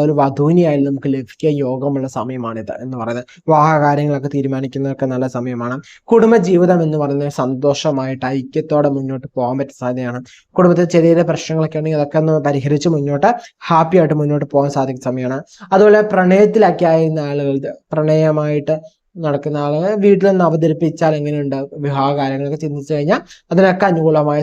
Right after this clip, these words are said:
സമയമാണ് കേട്ടോ. നിങ്ങൾക്ക് വീട്ടിൽ അവതരിപ്പിക്കാൻ അത് പ്രണയത്തിൽ ആദ്യം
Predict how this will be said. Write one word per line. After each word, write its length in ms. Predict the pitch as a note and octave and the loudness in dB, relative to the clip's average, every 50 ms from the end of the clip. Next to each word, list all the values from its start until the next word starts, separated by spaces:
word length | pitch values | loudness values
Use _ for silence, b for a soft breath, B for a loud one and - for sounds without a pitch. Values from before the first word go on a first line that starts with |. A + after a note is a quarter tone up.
| D3 - | -2 -4
സമയമാണ് 440 | C#3 C3 C#3 C#3+ C#3+ C#3 B2+ B2+ C3 C#3 | -4 -4 -4 -4 -4 -4 -4 -6 -6 -2
കേട്ടോ. 200 | E3 G#3+ F#3 - - - - _ _ _ D#3 | 2 2 2 2 0 -6 -14 _ _ _ -10
നിങ്ങൾക്ക് 220 | D3+ D3 C#3 D3 D3 | -8 -6 -4 -2 -2
വീട്ടിൽ 200 | D3 C#3 C#3+ D3 D3 C#3 | -2 -2 -2 -2 -2 -2
അവതരിപ്പിക്കാൻ 600 | C3+ C3+ C#3 C3+ C#3 C#3 C#3+ C#3 - C#3+ C#3 C#3+ D3+ D3 | -2 -4 -4 -6 -4 -6 -6 -6 -4 -4 -4 -2 -2 -2
അത് 100 | D3 D3 D3 C#3+ - _ E3 | -2 -2 -4 -4 -8 _ -8
പ്രണയത്തിൽ 420 | D#3+ D#3 D3+ D#3 D#3 D3 D#3+ E3 D#3 - - _ _ _ - D3+ | -6 -4 -2 -2 -2 0 -2 -2 -2 -4 -12 _ _ _ 0 2
ആദ്യം 200 | E3+ F3 F3 F#3+ | 2 4 4 4